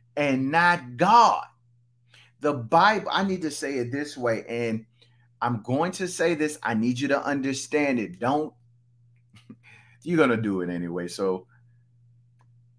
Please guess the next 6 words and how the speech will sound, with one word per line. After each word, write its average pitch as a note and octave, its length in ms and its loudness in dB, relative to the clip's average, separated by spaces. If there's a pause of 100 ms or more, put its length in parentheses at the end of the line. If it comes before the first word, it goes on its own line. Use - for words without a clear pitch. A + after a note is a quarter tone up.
(220)
listen D#3+ 340 4
to D3+ 160 0
me C#3 160 2
clearly. G#2 560 0 (1200)
The A2+ 220 0
Bible A#2 840 4